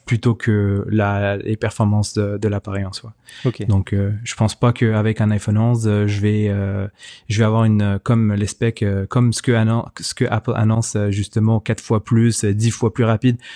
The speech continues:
Speaker 1: Je pense pas que ça, c'est quelque chose que je vais sentir au, au quotidien. Euh, c'est plus, en fait, euh, si je veux plus, euh, rajouter, euh, je sais pas, euh, utiliser le, l'appareil photo pour,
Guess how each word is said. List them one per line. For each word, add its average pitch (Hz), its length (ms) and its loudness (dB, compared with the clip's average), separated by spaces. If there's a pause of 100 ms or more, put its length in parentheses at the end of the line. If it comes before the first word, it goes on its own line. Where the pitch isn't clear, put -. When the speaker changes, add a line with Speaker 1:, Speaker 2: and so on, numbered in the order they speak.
Speaker 1:
Je - 100 -10
pense 117 180 0
pas 123 140 0
que 120 100 -6
ça, 120 140 0
c'est 107 80 2
quelque - 140 -2
chose 120 140 -2
que 110 100 -2
je 101 100 -2
vais 110 80 2
sentir 110 560 -2
au, 107 260 2
au 104 200 0
quotidien. 107 560 0 (460)
Euh, 101 840 2
c'est 117 200 -2
plus, 127 380 2
en 110 100 2
fait, 123 420 0
euh, 107 160 2
si 120 200 0
je 101 140 0
veux 107 260 4
plus, 110 420 -2
euh, 98 180 0
rajouter, 104 540 0
euh, 98 120 0
je - 80 -8
sais 107 60 -6
pas, 104 160 -2
euh, 98 160 0 (200)
utiliser 107 340 -2
le, 101 220 -2
l'appareil 104 360 -6
photo - 240 -10
pour, - 180 -8